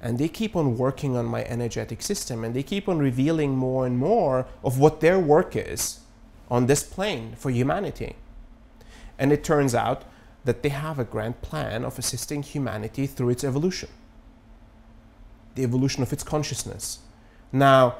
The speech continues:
they're saying, "We're not here to fix your problems. That's still gonna be yours.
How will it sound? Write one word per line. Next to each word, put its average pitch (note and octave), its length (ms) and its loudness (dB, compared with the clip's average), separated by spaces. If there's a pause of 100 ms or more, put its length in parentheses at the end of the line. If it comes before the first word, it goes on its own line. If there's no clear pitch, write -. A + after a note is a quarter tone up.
(220)
they're D3 100 8 (160)
saying, D3 300 0 (340)
"We're C3+ 120 2
not G3+ 200 2 (400)
here A3 380 2
to - 140 -4
fix - 340 -4
your D3 80 0
problems. - 760 0 (640)
That's F#3+ 180 2
still A3 300 2
gonna F#3 200 2
be C#3+ 120 0
yours. C3+ 680 -2